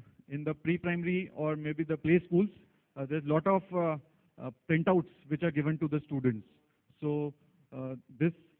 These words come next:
application will be very helpful, uh, there, because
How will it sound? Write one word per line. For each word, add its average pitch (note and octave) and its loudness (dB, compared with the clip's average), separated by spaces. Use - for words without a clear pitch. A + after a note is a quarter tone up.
application D#3+ -4
will D#3+ -2
be F3 0
very D3+ -2
helpful, E3+ -2
uh, C3+ -8
there, C#3+ -2
because C#3+ -6